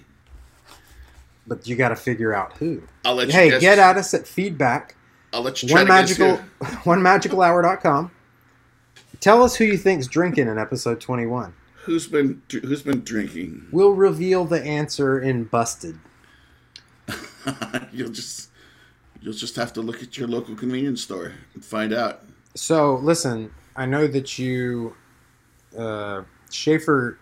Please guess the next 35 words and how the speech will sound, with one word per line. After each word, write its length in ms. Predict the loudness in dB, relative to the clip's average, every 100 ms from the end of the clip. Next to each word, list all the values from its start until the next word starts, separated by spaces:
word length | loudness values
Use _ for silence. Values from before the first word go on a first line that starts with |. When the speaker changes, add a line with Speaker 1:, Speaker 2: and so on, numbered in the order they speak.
| _ _ -4
Speaker 1:
gifted 360 | -4 -2 -4
me 140 | -4 -8
a 40 |
skateboard 580 | -8 -6 -6 -6 -10 -10
recently, 580 | -14 -16 -16 -18 -18 -20 -20 _ _ _ _
and 80 | -12
it's 160 | -10 -10
a 60 |
sort 260 | -8 -4 -4
of 100 | -6
a 140 | -12 -12
storied 640 | -14 -6 -2 -2 -4 -10
skateboard, 880 | -12 -10 -12 -12 -14 -12 -12 -14 -16 _ _ _ _ _
and 100 | -10
he 100 | -8
was 140 | -6
hoping 320 | -4 -4 -4 -8
that 120 | -8
I 80 | -8
would 200 | -10 -8
go 460 | -8 -8 -10 -14 _ _ _ _ _
out 280 | -4 -4 -4
on 220 | -8 -10
it. 340 | -14 -20 -20 -20 _ _ _ _ _ _ _
And 220 | -16 -8
I, 520 | -6 -4 -4 -6 -10 -14 _ -10
I'd 140 | -6
had 260 | 2 2 2
an 140 | -4
initial 580 | -6 -8 -8 -8 -8 -8
little, 300 | -8 -10 -12 _ _ _ _ _ _ _ _ _ _ _ _ _ _ _ _ _ _ _ _ _ _ _ _ _
we 140 | -10 -8
went 160 | -6
out 240 | -6 -6 -10
briefly, 580 | -12 -12 -12 -12 -14